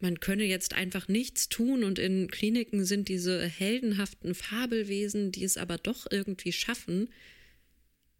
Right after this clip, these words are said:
Ja, und Punkt. Also natürlich gibt es dann noch Appelle, sich impfen zu lassen und an Miteinander und auch an Eigenverantwortung. Aber ich finde, mit Rückblick auf das Jahr zweitausendzwanzig klingt das einfach nicht mehr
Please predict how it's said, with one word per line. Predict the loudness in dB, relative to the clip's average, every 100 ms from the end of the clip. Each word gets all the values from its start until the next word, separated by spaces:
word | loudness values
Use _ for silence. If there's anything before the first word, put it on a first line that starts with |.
| _
Ja, | -2 -2
und | -2 -6 -2
Punkt. | -2 -2 -6 -12 -14 -20 -20 -20 -14 -4
Also | -2 0 -2
natürlich | 0 -2 0 -2 -2
gibt | -4 0
es | -2
dann | -2 -4
noch | -2 -4
Appelle, | -4 -2 0 0
sich | -2 0
impfen | -2 -2 -2
zu | -2
lassen | -2 -2 -2 -2
und | -2 -2 -2
an | -2
Miteinander | 0 0 -2 -2 -2 -2 -4
und | -4 -4
auch | -4 -4
an | -2
Eigenverantwortung. | 0 0 -2 -4 -4 -4 -4 -4 -2 -2 -2 -8 -18 -18 -18 -20 -8
Aber | -4 -2 0 0 0
ich | -2 -2
finde, | 0 2
mit | 0
Rückblick | -2 -2 -2 -2
auf | -2
das | -2 0
Jahr | 0 -2
zweitausendzwanzig | -2 -2 -2 -2 -2 -2 0 0 0 -2 -6 -20 -20 -20 -20 -20 -20 -16 -6
klingt | -2 0
das | 0 -2
einfach | -4 -4 -6 -4
nicht | -2 0
mehr | 0 2 0